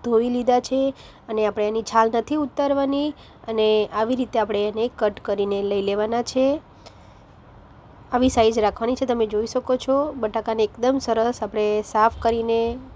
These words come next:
કટ કરીને લઈ લેવાના છે અને પાણી આપણે એક બાઉલમાં લઈ લીધું છે અને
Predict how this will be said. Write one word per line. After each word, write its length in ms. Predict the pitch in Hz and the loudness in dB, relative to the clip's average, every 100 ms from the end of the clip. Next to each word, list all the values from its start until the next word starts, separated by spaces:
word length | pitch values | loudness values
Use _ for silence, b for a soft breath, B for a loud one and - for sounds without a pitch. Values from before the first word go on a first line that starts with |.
| - | -2
કટ 200 | 214 - | -2 0
કરીને 280 | 214 214 214 | -2 0 0
લઈ 160 | 208 208 | 0 0
લેવાના 400 | 214 233 233 240 | 2 0 0 -2
છે 160 | - | -2
અને 120 | 240 226 | -2 -2
પાણી 400 | - 208 214 226 | -2 -2 0 0
આપણે 260 | 208 214 208 202 | 0 0 0 0
એક 120 | 202 | -2
બાઉલમાં 440 | 208 196 196 190 | 0 2 0 0
લઈ 120 | 196 202 | -2 -2
લીધું 340 | 233 240 269 | -4 -4 -4
છે 180 | - 269 | 0 0
અને 200 | 269 226 | 0 0